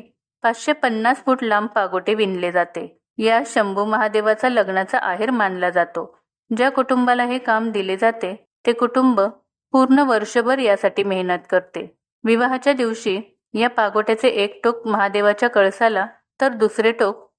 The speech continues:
अमृतेश्वराच्या देवळाच्या कळसाला बांधतात आणि रात्री बारा वाजता मंगलाष्टके व सनई चौघड्याच्या गजरात शंभू महादेव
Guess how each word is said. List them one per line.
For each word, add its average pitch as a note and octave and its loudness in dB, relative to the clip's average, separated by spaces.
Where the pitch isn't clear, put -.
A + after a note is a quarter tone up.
अमृतेश्वराच्या A#3 2
देवळाच्या G#3 2
कळसाला G#3 2
बांधतात F3+ -2
आणि G3 -2
रात्री G3 2
बारा F#3 0
वाजता G3+ -2
मंगलाष्टके B3+ 0
व D4 4
सनई G3+ -2
चौघड्याच्या F#3+ 0
गजरात G3+ 0
शंभू A3 0
महादेव A#3 -2